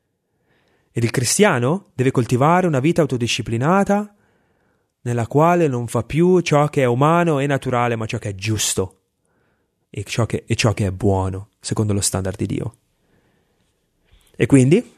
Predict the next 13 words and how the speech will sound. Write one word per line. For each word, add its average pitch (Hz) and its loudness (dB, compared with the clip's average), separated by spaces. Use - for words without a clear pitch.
si - -6
sbarazza 123 2
dell'ipocrisia 113 2
dalla 110 -2
sua 110 -4
vita 196 2
e - -8
la 120 -2
riempie 117 -4
di 139 -2
un 151 -2
amore 107 -4
genuino. 120 2